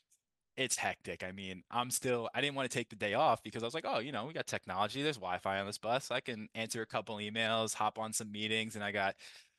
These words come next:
one side of me, Owen O'Malley's playing Minecraft on the bus, screaming with a full-size T V. And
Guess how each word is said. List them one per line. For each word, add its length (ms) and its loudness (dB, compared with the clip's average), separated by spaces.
one 280 2
side 300 6
of 40 -2
me, 140 -2
Owen 180 -2
O'Malley's 420 2
playing 300 -4
Minecraft 720 0
on 80 -4
the 80 -6
bus, 340 4
screaming 720 0
with 100 -4
a 80 2
full-size 640 2
T 240 -2
V. 320 2
And 160 -4